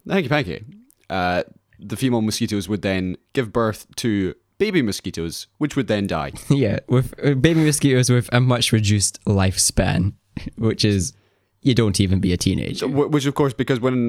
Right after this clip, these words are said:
Speaker 1: m-, mosquitoes bite, but they don't become, like, poisonous bite until they're adults.
Speaker 2: <laughs> No, no, no. No, no, no, no, no.
Speaker 1: No?
Speaker 2: Only female mosquitoes bite, and they only bite when they're adults or
Speaker 1: Okay, I was
Speaker 2: something
Speaker 1: kinda
Speaker 2: like
Speaker 1: close.
Speaker 2: that.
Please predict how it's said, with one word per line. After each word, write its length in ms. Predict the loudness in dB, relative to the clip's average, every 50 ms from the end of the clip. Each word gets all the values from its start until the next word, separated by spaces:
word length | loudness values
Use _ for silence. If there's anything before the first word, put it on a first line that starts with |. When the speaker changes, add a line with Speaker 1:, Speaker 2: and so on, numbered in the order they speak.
| 0 -2
Speaker 1:
m-, 60 | -4 -4
mosquitoes 680 | -2 -2 -2 -2 -2 -2 -2 -2 0 0 0 0 -2
bite, 540 | -4 -8 -8 -4 -2 0 0 0 -2 -4 -6 _ _ _ -10
but 220 | -4 -4 -4 -2
they 140 | -2 -2 -2
don't 340 | 0 0 0 0 -2 -4 -6 _ _ _ _ _ _ _ _ _ _ _ _ _ _ _
become, 340 | -6 -4 -2 -2 -2 -2 0
like, 320 | -2 -2 -2 -4 -6 -10 -6
poisonous 500 | -2 0 0 0 0 0 -2 -2 -2 -4
bite 360 | -4 -2 -2 -2 -2 -4 -6
until 240 | -6 -6 -4 -4 -2
they're 140 | 0 0 0
adults. 360 | 0 0 -2 -4 -6 -2 0 2 2
Speaker 2:
<laughs> 120 | 4 4
No, 300 | 4 4 2 2 0 0 0
no, 320 | 0 2 2 2 2 2
no. 240 | 2 2 0 0 -2 -6 _ _ -2
No, 200 | 0 2 2 2
no, 140 | 2 2 0
no, 160 | 0 -2 -2
no, 180 | -4 -6 -6 -8
no. 160 | -8 -8 -8 -6 -4
Speaker 1:
No? 260 | -2 0 0 0 -2 -6 _ _ _
Speaker 2:
Only 280 | 2 2 4 4 2 2
female 460 | 0 0 2 2 4 4 4 4 4
mosquitoes 600 | 4 2 2 2 2 2 2 2 2 2 0 0
bite, 400 | 0 -2 -2 -2 -2 -4 -6 -10 _ _ _ _ _ _ _ _ _ 0
and 160 | 0 2 2
they 80 | 2 2
only 280 | 2 2 2 2 2 2
bite 340 | 2 2 2 2 0 0
when 160 | 0 0 2 2
they're 140 | 2 2
adults 540 | 0 0 0 -2 -2 -4 -6 -8 -10 -6 -2 0
or 60 | 0
Speaker 1:
Okay, 140 | 2 2 2
I 40 |
was 100 | 0 0
Speaker 2:
something 60 | 0 0
Speaker 1:
kinda 120 | 2 2
Speaker 2:
like 60 | 2 0
Speaker 1:
close. 140 | 0 -2 -2 -4
Speaker 2:
that. 180 | -6 -10 _